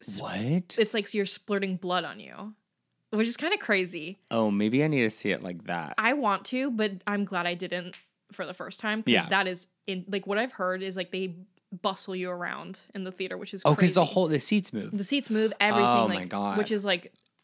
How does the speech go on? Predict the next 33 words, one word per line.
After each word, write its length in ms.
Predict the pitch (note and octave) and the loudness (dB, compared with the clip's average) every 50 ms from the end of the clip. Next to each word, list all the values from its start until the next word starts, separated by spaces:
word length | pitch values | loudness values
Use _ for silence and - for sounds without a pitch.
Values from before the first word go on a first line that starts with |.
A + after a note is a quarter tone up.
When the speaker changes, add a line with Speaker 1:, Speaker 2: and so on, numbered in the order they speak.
| _ _ _ - | _ _ _ -4
Speaker 1:
that's 200 | G3+ B3 C4+ - | -2 -2 -2 0
probably, 240 | - - C4 C4 C4 | -2 -2 0 2 2
like, 120 | A#3+ G#3 | 2 0
a 60 | G#3 F#3 | 0 -2
second 320 | - - F3+ F3+ - F#3 | -2 -2 -4 -4 -4 -8
or 60 | - F3+ | -12 -10
third 280 | - F#3 F3+ F#3 F#3 | -10 -10 -8 -8 -6
viewing 480 | E3 F#3 F3 F3 - - - F#3 F#3 F3+ | -6 -4 -4 -4 -6 -8 -8 -10 -10 -10
Speaker 2:
<laughs> 20 | - | -10
Speaker 1:
experience 420 | F3+ - - - - - F#3+ - | -10 -6 -4 -2 -2 -2 2 4
Speaker 2:
Yeah, 120 | D3+ C#3 | 6 6
Speaker 1:
for 60 | C3 B2+ | 6 6
me. 60 | B2+ | 6
Speaker 2:
you 140 | C3+ C#3 D3+ | 6 8 8
need 140 | E3 F3 | 6 6
to 60 | E3+ E3 | 6 6
know 140 | D3 C3+ | 6 6
what's 180 | B2 B2 A#2 - | 6 6 4 2
coming. 460 | - - A#2+ G#2 G2+ F#2+ F2+ F2+ G2 - | 0 0 2 2 2 2 0 -2 -2 2
That's 200 | A2 - - G#3+ | 4 4 6 6
a 40 | D#3 | 4
Speaker 1:
Mm, 60 | C#3 | 4
Speaker 2:
really 200 | A#2 A2+ G#2+ G#2+ | 4 6 6 6
good 140 | G2+ G2+ G2 | 4 2 0
point. 220 | - G2+ F2 D#2+ - | -2 -6 0 4 4
Yeah. 60 | G#2 | 4
Speaker 1:
absolutely. 560 | G3 B2 A2 G2+ F#2+ F#2 - E3 E3+ E3 - - - | 4 4 2 0 0 0 -2 -2 -4 -4 -4 0 4
Speaker 2:
Yeah. 260 | G#3+ G#3+ G#3 G3 F#3+ | 4 6 6 6 4
Speaker 1:
Um, 220 | F#3 F#3 F#3 F3 - - | 2 2 0 -2 0 2
otherwise 360 | G#3+ G#3+ A3 A3 A3 A3 G3+ | 2 4 4 4 2 2 2
that 180 | G3 F#3 F3 F3+ | 0 -2 -2 -4
is 200 | F#3+ F3+ F3+ - | -6 -6 -8 -12
trauma. 500 | - - - F#3 F3 F3 F3+ F3+ F#3 | -14 -12 -10 -8 -8 -6 -6 -8 -8